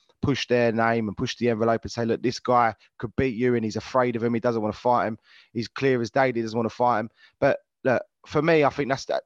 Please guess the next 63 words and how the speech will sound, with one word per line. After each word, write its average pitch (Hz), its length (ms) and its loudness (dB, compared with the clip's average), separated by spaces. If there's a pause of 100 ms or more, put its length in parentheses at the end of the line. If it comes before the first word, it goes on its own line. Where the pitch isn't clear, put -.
(480)
he's 156 180 0
a 123 40 -4
bigger 143 220 0
guy. 143 240 2
I 113 60 0
think 139 160 -6
he's 123 100 -6
great 147 300 0
preparation 127 640 0
if 113 100 -4
he 127 80 0
wants 131 360 -2
to 135 160 -2
really 123 540 0 (300)
push 139 200 0
himself 123 360 -2
up 123 180 0
into 127 280 -4
the, 123 240 0 (120)
the 131 60 -2
light 131 200 2
heavyweight 123 320 -4
division, 131 280 -2
'cause - 140 -6
I 135 60 0
don't 139 200 0
think 127 140 -6
Benavidez 120 480 0
is 104 80 -10
gonna 120 180 0
be 131 160 0
a 113 60 0
super 110 200 -4
middleweight 117 380 0 (280)
for 131 100 -2
much - 240 -2
longer. 139 240 0
I 110 100 4
can 120 140 -12
see 135 140 -2
him 117 100 -2
being 117 160 2
a 117 40 0
middleweight 113 360 0
for 113 180 -2
another 107 240 0
couple 113 300 -4
of 107 40 -8
years, 147 380 2
and 123 100 0
then 127 120 2
after 123 280 0
that, 131 220 2 (320)
I - 60 0
think 131 200 -4
he 123 60 -2
moves 123 220 0
up 135 100 0
'cause - 80 -20
he's 120 100 -6
a 135 40 0
big 143 220 -2
guy. 165 320 0